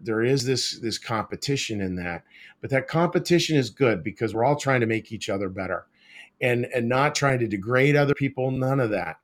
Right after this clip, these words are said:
And, and when we can do that, that's a really powerful thing. From a Christian New Church perspective, we believe that even goes up into heaven, that there's, there's,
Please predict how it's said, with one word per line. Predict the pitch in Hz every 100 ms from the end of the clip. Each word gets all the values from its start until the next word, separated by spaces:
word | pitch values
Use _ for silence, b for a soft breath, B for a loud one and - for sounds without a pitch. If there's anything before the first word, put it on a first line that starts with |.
| b b b b 127
And, | 123
and | 135
when | 135 131
we | 127
can | 131 120
do | 98 170 156
that, | 113 117 113
that's | 110 117
a |
really | 113 120 117
powerful | 113 104 101 101 101 101
thing. | 120 110 92 87 _ B B B B
From | 131 131
a |
Christian | - 156 156 139
New | 131
Church | - 151 147
perspective, | 127 - 120 117 123
we | 117 131
believe | 123 123
that | 113 117
even | 117 117 113 -
goes | 110 120 117
up | 127 _
into | 120 131 120
heaven, | 147 101 90 80
that | 90 -
there's, | 101 104 98
there's, | - 101 98